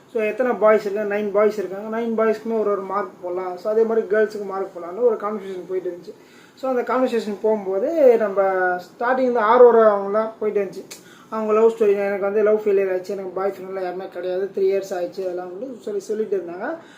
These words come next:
அதுக்கப்புறம் அப்படியே பார்வதி வந்து அப்படியே ஜாயிண்ட் ஆகிட்டு அவங்க என்ன சொன்னாங்கன்னா, சரி இந்த மார்க் போடலான்னு ஸ்டார்ட் பண்ணாங்க. ஸ்டார்ட் பண்ணதுல வந்து ஒரு ஒருத்தரா வந்து எடுத்துக்கிட்டாங்க. வினோத், அப்பா வந்து ம-, பிரவீன், அம்மா வந்து நம்ம வாட்டர்மெலன்.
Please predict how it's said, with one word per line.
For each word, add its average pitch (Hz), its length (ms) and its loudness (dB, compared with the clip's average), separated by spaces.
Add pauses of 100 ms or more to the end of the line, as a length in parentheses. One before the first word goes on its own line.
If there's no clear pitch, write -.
(200)
அதுக்கப்புறம் 254 420 4
அப்படியே 233 260 6
பார்வதி 214 400 6
வந்து 202 280 0
அப்படியே 214 240 4
ஜாயிண்ட் 208 380 0
ஆகிட்டு 185 240 -2
அவங்க 208 260 -2
என்ன 214 100 -4
சொன்னாங்கன்னா, 202 480 -6 (200)
சரி 233 300 4
இந்த 196 200 4
மார்க் 208 440 0
போடலான்னு 202 340 0
ஸ்டார்ட் 220 340 -2
பண்ணாங்க. 208 220 -2
ஸ்டார்ட் 233 360 0
பண்ணதுல 220 200 2
வந்து 226 400 2
ஒரு 233 180 8
ஒருத்தரா 220 240 2
வந்து 208 240 2
எடுத்துக்கிட்டாங்க. 202 440 0
வினோத், 196 360 -4
அப்பா 190 320 -6
வந்து 190 240 -6 (100)
ம-, 175 420 -10 (140)
பிரவீன், 185 520 -6 (520)
அம்மா 202 240 -8
வந்து 190 380 -2
நம்ம 175 360 -2
வாட்டர்மெலன். 196 520 0